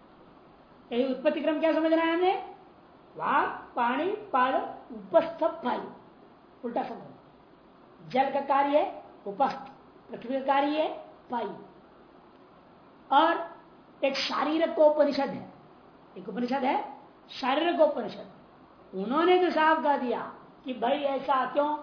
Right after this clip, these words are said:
करना, शारीरक उपनिषद रूपी वेद,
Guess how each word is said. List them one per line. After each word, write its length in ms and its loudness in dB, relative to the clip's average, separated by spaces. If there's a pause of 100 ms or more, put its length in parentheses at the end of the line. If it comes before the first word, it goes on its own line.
(160)
करना, 280 0 (1400)
शारीरक 380 -2
उपनिषद 440 0
रूपी 300 -4
वेद, 320 2